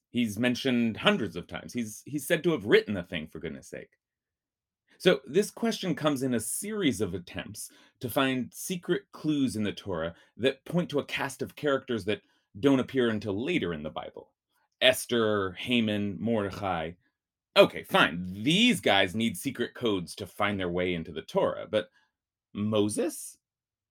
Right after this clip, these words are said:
And yet, the Talmud has an answer. In the book of Genesis, way before Moses is born,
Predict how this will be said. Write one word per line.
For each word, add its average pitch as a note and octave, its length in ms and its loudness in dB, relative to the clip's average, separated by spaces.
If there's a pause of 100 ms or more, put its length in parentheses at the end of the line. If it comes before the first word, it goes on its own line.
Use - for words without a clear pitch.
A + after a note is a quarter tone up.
(720)
And B2+ 140 2
yet, C#3+ 260 6 (720)
the A2 100 -8
Talmud F#3 340 0
has D#3+ 220 2
an C#3 80 0
answer. F3 460 -4 (880)
In D3 140 2
the C3+ 80 4
book F3+ 180 -2
of B2+ 80 -6
Genesis, A#2+ 480 0
way C#3+ 300 2
before F3 280 0
Moses B2 360 2
is G#2+ 160 -6
born, A#2+ 560 -2